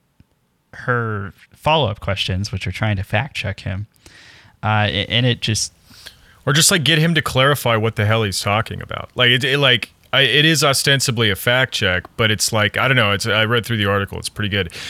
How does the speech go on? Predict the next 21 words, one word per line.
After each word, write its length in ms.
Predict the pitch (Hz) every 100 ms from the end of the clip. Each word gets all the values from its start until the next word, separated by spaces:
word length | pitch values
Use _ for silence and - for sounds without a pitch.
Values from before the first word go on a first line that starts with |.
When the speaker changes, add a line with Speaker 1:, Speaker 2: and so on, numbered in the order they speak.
| - -
Speaker 2:
Like, 140 | 117
she's 180 | - 135
just 220 | 135 -
like, 120 | 143
"Which 280 | 107 151 -
article 420 | 117 135 151 131
are 60 | 123
you 100 | 113
talking 400 | 110 110 104 98
about? 240 | 85 -
You're 80 | 107
saying 380 | 95 131 123 120
that, 200 | 110 101 - - -
like, 300 | 107 95 95 -
oh, 180 | 127 107
this 260 | 120 -
reporting 560 | 120 - 120 120 113 104
is 180 | 98 -
hyperbolic 920 | 113 107 98 101 101 98 90 87 -
or, 380 | 101 92 90 92
uh, 360 | 92 90 87